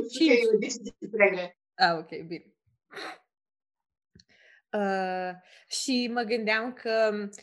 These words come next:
Speaker 2: știi, îl știi, îl știi pe George Bonea? Care are mustața
Speaker 1: Da,
Speaker 2: așa dubioasă.
Speaker 1: mustața?
Speaker 2: Da, da, da, da. El are un podcast și, uh, are un halat gri și un halat roz pe care îl, îl dă, le dă invitaților, dacă are invitați.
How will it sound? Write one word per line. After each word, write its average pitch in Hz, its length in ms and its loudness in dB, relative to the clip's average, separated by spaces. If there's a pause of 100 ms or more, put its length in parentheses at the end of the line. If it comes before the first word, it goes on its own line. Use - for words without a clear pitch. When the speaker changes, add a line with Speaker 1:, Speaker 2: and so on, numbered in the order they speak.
(100)
Speaker 2:
știi, - 260 -2
îl 240 120 4
știi, 233 320 -8
îl 226 140 -2
știi 226 180 -8
pe 220 140 2
George 208 320 2
Bonea? 220 540 2 (1800)
Care 233 200 10
are 240 140 8
mustața 240 440 4
Speaker 1:
Da, 170 60 2
Speaker 2:
așa 202 180 0
dubioasă. 185 500 2
Speaker 1:
mustața? 269 340 4 (420)
Speaker 2:
Da, - 480 2
da, 190 180 4
da, 202 100 2
da. 175 220 -4 (420)
El 240 140 8
are 262 160 12
un 240 120 0
podcast 202 500 4 (380)
și, 240 680 0
uh, 226 480 4 (300)
are 240 160 8
un 277 120 2
halat 226 380 4
gri 190 380 2
și 269 140 -6
un 262 100 -4
halat 240 400 6
roz 233 360 2
pe 233 140 -2
care 226 200 4
îl, 226 180 0 (200)
îl 208 140 -2
dă, 214 240 2
le 214 160 -2
dă 226 460 -2
invitaților, 214 720 0
dacă 185 280 -4
are 185 120 -8
invitați. 185 580 -2